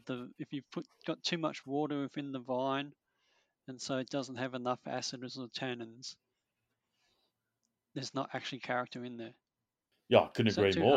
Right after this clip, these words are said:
Speaker 2: The
Speaker 1: harsh?
Speaker 2: water will strip it. No, that's not harsh. That's, just hit it out of the park, Luke Morris. That is banging. I, you know,
Speaker 1: Yeah.
Speaker 2: more of that, please.
Speaker 1: No, that's the,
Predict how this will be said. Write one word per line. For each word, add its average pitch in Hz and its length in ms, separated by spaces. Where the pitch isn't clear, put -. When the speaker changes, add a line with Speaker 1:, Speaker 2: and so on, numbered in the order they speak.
Speaker 2:
The 90 80
Speaker 1:
harsh? 98 100
Speaker 2:
water 110 280
will 90 120
strip - 300
it. 107 100
No, 156 240
that's 147 200
not 104 100
harsh. 127 240
That's, 147 260
just 220 200
hit 175 200
it 135 100
out 117 120
of 98 60
the - 160
park, 180 400
Luke 104 220
Morris. - 300
That 151 240
is 98 120
banging. 117 320
I, 127 100
you - 100
know, 92 100
Speaker 1:
Yeah. 156 100
Speaker 2:
more 156 320
of 90 120
that, 110 240
please. 101 380
Speaker 1:
No, 220 220
that's 214 180
the, 170 100